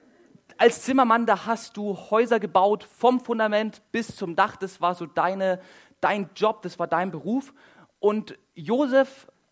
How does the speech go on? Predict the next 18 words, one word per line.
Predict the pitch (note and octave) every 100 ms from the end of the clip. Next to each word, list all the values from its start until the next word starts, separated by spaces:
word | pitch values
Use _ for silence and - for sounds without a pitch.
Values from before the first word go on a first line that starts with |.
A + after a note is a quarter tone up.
| _
war | D3+ G#3 A3+ A3+ - _ _ _
einfacher | - A#3+ A#3+ - E3+
Bauarbeiter, | G3 G#3+ G#3+ F#3+ G3 G3 G3+ G3+ - - - _
ähm, | - F#3 F3+ F3 D#3
der | E3+ E3+
es | E3+ -
liebte, | F3 A3+ - D#3+
Häuser | F3+ G3 G3
zu | G3 E3+
bauen | C#3 D#3+ E3 F3 E3+ _ -
und | F#3+ G#3 G#3 - _ _ _ _
ganz | F#3 G3 - -
einfach | D#3+ E3 E3+ -
gestrickt | D#3+ - A#2 _ -
war. | - - _ _ _ _ _ _ _ _ _ _
Maria | B2 B2+ F#3 B3+ B3 B3 A#3 _ _ -
und | B2+
Josef, | C3+ F#3+ F#3+ F#3+ - _